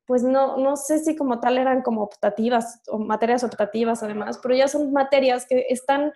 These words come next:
mezclando carreras. Entonces ya me tocó ver, actualmente, pues todavía están apenas saliendo, este,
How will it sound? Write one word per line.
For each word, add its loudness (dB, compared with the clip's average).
mezclando 4
carreras. 2
Entonces 2
ya 8
me 2
tocó 4
ver, 2
actualmente, 0
pues -18
todavía -2
están -2
apenas -6
saliendo, -4
este, 0